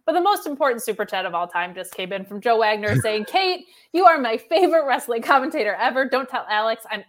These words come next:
Speaker 1: absolutely telling Alex, and I'm telling Sean because I'm getting a pay bump. I'm headed to the pay window. <laughs> If they ever do a Forbidden Door with W W E A E W thing,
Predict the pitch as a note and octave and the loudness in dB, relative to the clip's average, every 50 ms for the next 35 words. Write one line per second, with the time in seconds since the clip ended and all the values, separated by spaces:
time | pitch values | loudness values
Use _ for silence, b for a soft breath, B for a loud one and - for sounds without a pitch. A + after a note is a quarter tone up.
0 | _ - A#3+ B3 B3 - - - B3 A#3+ A3 A#3 A#3 A3 F3 G#3 G3+ - - A3 | _ -2 -2 -2 -2 -2 -8 -10 -8 -6 -4 -4 -4 -4 -6 -10 -10 -8 -6 -4
1 | G#3 G3 F#3 F#3 F#3 - A3+ C4+ C#4+ D#4 D#4+ D#4+ - - - F#3 G3 G#3+ - - | -4 -4 -4 -6 -8 -6 -4 -4 -2 -2 -4 -6 -6 -10 -10 -10 -10 -10 -8 -8
2 | G3 G3 F#3 G3+ - - A3 G3 F#3+ F#3+ C#4+ C4+ A#3 A3 - G#3 F3 - - A#3 | -8 -8 -8 -12 -12 -10 -8 -6 -6 -6 -6 -6 -8 -8 -8 -8 -10 -6 -8 -6
3 | B3 A#3 A#3 A3 G#3+ F#3+ - - C#4 C#4 C4+ A3+ C4+ C4+ C4 B3+ _ - G#3 F3+ | -6 -4 -6 -6 -6 -10 -8 -2 0 0 0 0 -2 -4 -4 -6 _ -12 -10 -6
4 | - A#3 A3+ A3 A3 A3+ G#3+ G3 F#3+ F#3+ - B3+ B3+ B3 B3 A#3+ A3+ A3+ A3+ A3 | -2 -2 -2 -2 -2 -6 -8 -12 -12 -8 -4 -4 -2 -2 -2 -4 -2 -2 0 0
5 | A3 A3 _ B B B B B B E4+ D#4+ - F#4 - B3+ C#4 C#4 - - - | 0 -2 _ B B B B B B -8 -4 -2 -2 0 0 -4 -4 -2 2 2
6 | F#4 F4 D#4+ E4 E4+ D#4 E4+ F4 C#4+ - E4 D#4+ D4+ D#4 D4+ D4 C4+ A3+ B3+ C4+ | 2 2 4 0 0 0 0 -4 -2 -2 0 0 0 -2 -2 -4 -4 -2 -2 -4
7 | C4 C4+ C4 A#3+ B3 B3 B3+ B3+ B3 A#3 G#3 - - - G#3 A#3 A#3+ A#3 B3+ A#3 | -2 -4 -4 -4 -2 -2 -2 -2 -2 -4 -6 -8 -14 -8 -4 -4 -2 -2 -2 -4
8 | B3 B3 A3+ B3 A#3+ B3 A#3+ A#3+ A3+ - G#3 G#3 A3+ A3 F#3 F3+ G#3+ C4 C#4+ D4 | -4 -6 -6 -6 -8 -8 -6 -6 -6 -6 -6 -6 -6 -8 -4 -2 -2 -2 -2 -4
9 | B3+ A#3 A3+ A3+ A#3 - - G3 F#3 G3 A3+ C4 C4+ | -6 -6 -6 -8 -10 -8 -8 -6 -6 -6 -8 -12 -16